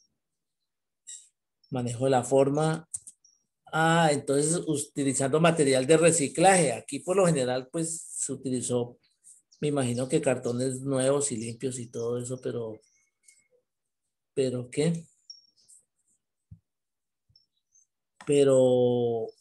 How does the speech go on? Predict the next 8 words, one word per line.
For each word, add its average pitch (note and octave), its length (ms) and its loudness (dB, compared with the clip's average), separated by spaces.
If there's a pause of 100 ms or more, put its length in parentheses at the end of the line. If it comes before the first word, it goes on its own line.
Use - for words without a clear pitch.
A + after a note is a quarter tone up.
(720)
pero, B2 960 -6 (1800)
pero D3 240 4
podemos C#3 320 2
usar C3+ 340 0
también C3 280 0
material A#2+ 420 -4
de B2 100 -4
reciclaje. B2+ 680 -8